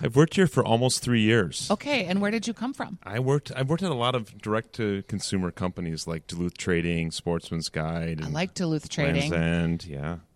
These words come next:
Speaker 2: Uh, the Sportsman's Guide, at one point, I think we were gonna do some printing work with them 'cause I had a
Speaker 1: Oh.
Speaker 2: printing company, but th-, your background kind of explains what's happening a little bit at iBob's, because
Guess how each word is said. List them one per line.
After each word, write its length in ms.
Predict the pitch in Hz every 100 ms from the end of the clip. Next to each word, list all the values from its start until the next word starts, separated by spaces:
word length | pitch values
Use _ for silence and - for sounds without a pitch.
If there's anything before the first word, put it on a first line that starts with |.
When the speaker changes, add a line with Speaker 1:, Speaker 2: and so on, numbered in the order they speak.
| -
Speaker 2:
Uh, 200 | 151 147
the 80 | -
Sportsman's 520 | - 359 - 349 -
Guide, 280 | 175 147 156
at 120 | 156
one 160 | 202
point, 240 | 240 285 214
I 80 | 170
think 280 | 190 180
we 100 | 170 165
were 100 | 156
gonna 200 | 156 139
do 160 | 147
some 200 | 147 151
printing 340 | - 156 147 123
work 200 | 107 -
with 100 | -
them 160 | 120 120
'cause 120 | 135
I 40 |
had 80 | 123
a 40 | 135
Speaker 1:
Oh. 40 |
Speaker 2:
printing 240 | 139 131
company, 380 | 131 120 - 107
but 240 | - 117 - - - - _ _
th-, 280 | 180 185 190 -
your 380 | 196 226 269 269
background 680 | 180 156 - 196 202 202
kind 260 | - 175 180
of 120 | 175
explains 760 | 175 - 175 147 139 139 143 151
what's 180 | 151 -
happening 520 | 135 131 160 160 160
a 60 |
little 260 | 165 160 156
bit 140 | 160 120
at 140 | 143
iBob's, 500 | 135 131 127 110 113
because 500 | 143 - 143 135 131